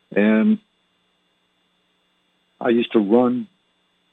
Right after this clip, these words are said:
as I mentioned, two miles in under twelve minutes on a routine basis. Anytime I ran, I did a six mi-, minute mile or less. And I also was doing push-ups and sit-ups. And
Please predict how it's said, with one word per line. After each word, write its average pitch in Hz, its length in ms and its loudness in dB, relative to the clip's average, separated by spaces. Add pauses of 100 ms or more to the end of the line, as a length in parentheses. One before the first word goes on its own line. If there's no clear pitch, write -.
(420)
as - 240 -20
I 117 80 -4
mentioned, 107 600 -4
two 160 100 2
miles 113 400 -2
in 104 100 0
under 110 200 2
twelve 107 280 -2
minutes 95 300 -6 (220)
on 117 120 2
a 113 40 6
routine 135 380 2
basis. 113 320 2
Anytime 131 340 0
I - 40 6
ran, 98 460 0 (480)
I - 60 -10
did 98 140 2
a 90 140 -6
six - 200 -2
mi-, 113 180 0
minute 113 220 0
mile 98 300 0
or 90 140 0
less. 82 260 0 (1300)
And 95 540 -4 (140)
I 104 160 0
also 110 260 -2
was 104 140 0 (840)
doing 113 240 4
push-ups 120 500 0
and 107 180 -6
sit-ups. 110 400 2 (120)
And 92 300 -8